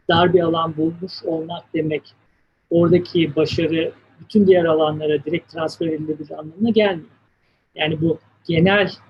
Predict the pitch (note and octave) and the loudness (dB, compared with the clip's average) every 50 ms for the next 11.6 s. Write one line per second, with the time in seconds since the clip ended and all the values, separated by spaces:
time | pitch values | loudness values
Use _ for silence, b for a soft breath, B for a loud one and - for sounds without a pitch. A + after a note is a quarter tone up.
0 | _ _ - D#3 D#3 D#3 D3+ D3+ D3+ D#3 D3+ - - D#3+ D3+ D3 C#3+ D#3 D3+ - | _ _ -6 -4 -4 -2 -2 -2 -4 -4 -6 -4 -4 -2 -2 -2 -2 -4 -6 -6
1 | - G#3 G#3+ G#3 G3 - - F3+ D#3+ D3+ D3+ D3+ G3 G#3 F#3+ F#3 E3+ E3+ D#3+ - | -2 -2 -2 -2 0 0 0 0 0 0 0 2 2 2 2 2 0 0 -2 -2
2 | E3 E3+ G3+ G3 E3 D#3 D3+ E3+ G#3 - _ _ _ _ _ _ _ _ _ _ | 0 2 2 2 2 0 -2 -4 -4 -4 _ _ _ _ _ _ _ _ _ _
3 | - E3 D#3+ E3 E3+ - - - - - - - E3 D#3 - - D3+ D3+ D#3 D#3+ | -6 -4 -2 -2 -2 -2 -4 -8 -10 -14 -10 -8 -8 -8 -8 -10 -12 -14 -12 -10
4 | - D#3 - - - - E3+ D#3 D3+ - - F3 F3 F3+ F3 E3 E3 E3 E3+ E3+ | -10 -10 -10 -10 -10 -4 -4 -4 -4 -2 -4 -2 -2 -2 -2 -4 -8 -10 -10 -12
5 | E3+ E3+ - _ _ _ _ _ _ - D#3 - - - F3+ D#3 D3 E3 D#3+ E3 | -14 -16 -20 _ _ _ _ _ _ -8 -8 -6 -6 -6 -6 -6 -4 -4 -4 -4
6 | D#3+ D#3 D#3+ D#3+ E3 D#3 D#3 - E3+ E3 - - - - D#3+ D3+ D3 D3 - D3+ | -4 -4 -4 -2 0 -2 0 -2 -4 -6 -6 -8 -6 -6 -4 -4 -6 -8 -8 -6
7 | D#3 D#3+ F3+ G3+ F#3 F3+ - - - E3+ D3 C#3+ - - - - D#3+ D3 D#3+ - | -6 -2 -2 -2 -2 -4 -6 -10 -10 -10 -12 -12 -14 -18 -20 -20 -20 -16 -10 -8
8 | E3+ E3+ D#3+ D3 C#3+ C#3 - F3+ F3 F3 - - _ _ _ _ _ _ _ _ | -4 -2 0 -2 0 0 2 2 2 2 -2 -8 _ _ _ _ _ _ _ _
9 | _ F3+ - - D#3+ D#3+ D#3 D3+ - - D#3 D#3 D3 C#3+ C#3 - D#3 D#3 - - | _ -8 -8 -8 -12 -20 -20 -16 -10 -4 -2 0 0 0 -2 -6 -10 -12 -10 -10
10 | E3+ E3+ D#3+ D#3 - - _ _ _ _ _ _ _ _ _ _ _ _ _ _ | -8 -8 -8 -8 -12 -14 _ _ _ _ _ _ _ _ _ _ _ _ _ _
11 | _ _ _ - - - F#3+ F#3+ F#3 E3 D#3+ - | _ _ _ -20 -6 -2 0 2 2 2 0 -4